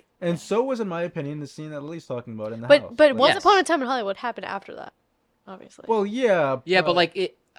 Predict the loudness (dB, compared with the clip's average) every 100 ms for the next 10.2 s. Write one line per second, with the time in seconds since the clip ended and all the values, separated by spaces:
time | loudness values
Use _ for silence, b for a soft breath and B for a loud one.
0 | B B -18 -16 -16 -20 _ _ 0 4
1 | 4 4 2 2 -2 -2 0 4 2 4
2 | 2 4 2 2 4 6 6 2 -4 -2
3 | 0 0 0 -2 -2 2 0 0 -16 -6
4 | 0 0 0 -4 -4 -6 -6 -8 -4 -2
5 | 0 -2 -4 -6 -8 -2 -2 -2 -10 -18
6 | _ _ _ _ _ -4 -4 -4 -6 -6
7 | -4 -4 -4 -8 -6 -4 -2 -2 -2 -4
8 | 0 0 0 0 -2 -2 -10 -12 -12 -14
9 | -14 -14 -16 -20 _ _ _ _ 4 4
10 | 4